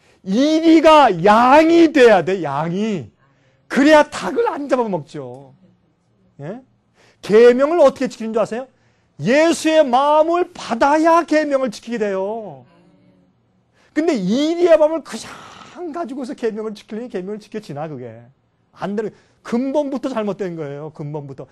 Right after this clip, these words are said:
그래서 어떻게 돼요? 거듭나야 돼요. 거듭나는 것은 한 번이요? 아니요. 매일 거듭나야 돼요, 매일. 매일 거듭나야 돼요. 우리의 본성 속에 이리가 있거든. 늑대가 있-, 있어요, 항상. 그게 자꾸 올라오려고 하기 때문에 항상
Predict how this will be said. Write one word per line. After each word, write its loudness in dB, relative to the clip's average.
그래서 -4
어떻게 -8
돼요? -8
거듭나야 -10
돼요. -18
거듭나는 -6
것은 -10
한 -8
번이요? -4
아니요. -12
매일 -8
거듭나야 -12
돼요, -14
매일. -14
매일 -6
거듭나야 -14
돼요. -18
우리의 -4
본성 -6
속에 -8
이리가 -8
있거든. -14
늑대가 -12
있-, -18
있어요, -20
항상. -20
그게 -10
자꾸 -14
올라오려고 -4
하기 -10
때문에 -12
항상 -12